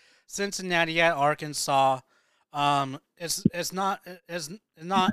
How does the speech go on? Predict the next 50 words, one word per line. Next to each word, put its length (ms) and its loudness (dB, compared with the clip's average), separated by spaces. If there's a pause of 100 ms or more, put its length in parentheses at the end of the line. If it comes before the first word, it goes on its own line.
it's 160 -8
old 220 2
news. 340 -2
You 60 6
know, 200 6 (400)
Cincinnati 520 4
lost 300 6 (220)
a 60 10
lot. 220 0
They 80 -6
lost 340 2
Ritter, 480 0 (340)
Jerome 240 2
Ford, 240 -2
Alec 320 4
Pierce 260 -6
to 60 -6
the 60 -4
N 140 -2
F 120 -4
L, 120 0
and 100 -2
they 80 -4
also 240 -2
lost, 480 0
uh, 220 -2
the 120 -12
star 240 -2
cornerback, 640 -2 (420)
Sauce 380 2
Gardner, 380 2
to 140 -10
the 60 -4
N 80 -4
F 100 -8
L 140 0
as 140 -2
well. 460 2 (380)
Uh, 200 4
they 140 0
do 240 0
bring 240 -4
back 180 8
a 140 10
great 500 8
offensive 560 4
line. 260 6
They 100 4
do 120 -4
have 360 0